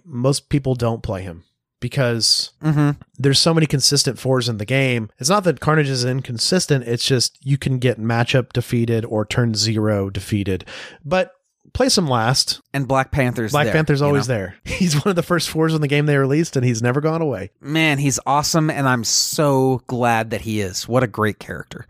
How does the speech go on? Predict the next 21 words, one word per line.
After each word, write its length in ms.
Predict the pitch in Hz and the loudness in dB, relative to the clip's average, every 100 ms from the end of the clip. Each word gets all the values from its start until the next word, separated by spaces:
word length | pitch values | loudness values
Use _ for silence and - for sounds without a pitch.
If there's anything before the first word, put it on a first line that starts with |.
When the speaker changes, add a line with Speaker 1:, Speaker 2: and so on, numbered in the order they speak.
| - | -16
Speaker 2:
Sorry, 380 | - 165 95 - 147 | -2 2 2 0 -2
that 140 | 135 | 0
was 120 | 135 | -2
a 40 | 127 | -4
quick 220 | - 151 | -2 0
Speaker 1:
The 60 | 147 | 2
guy 60 | |
Speaker 2:
aside. 80 | 147 | 2
Speaker 1:
that 100 | 151 | 2
won 160 | 143 151 | 2 2
L 100 | 147 | 2
V 160 | 143 160 | 2 2
O 160 | 139 | 2
had 200 | 120 120 | 0 0
Black 220 | 120 120 - | 0 -2 0
Panther 240 | 127 131 | -2 0
in 60 | 123 | -2
his 120 | 120 | -2
Web 160 | 117 | -2
Warrior 160 | 107 95 | -2 -6
team. 280 | - 90 | -6 -8